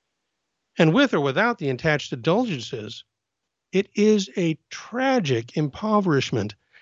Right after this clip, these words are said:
that so many millions of Catholics are, are essentially denied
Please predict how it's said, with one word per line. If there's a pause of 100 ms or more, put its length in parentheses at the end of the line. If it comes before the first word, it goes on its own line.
(140)
that
so
many
millions
of
Catholics
are,
are (460)
essentially
denied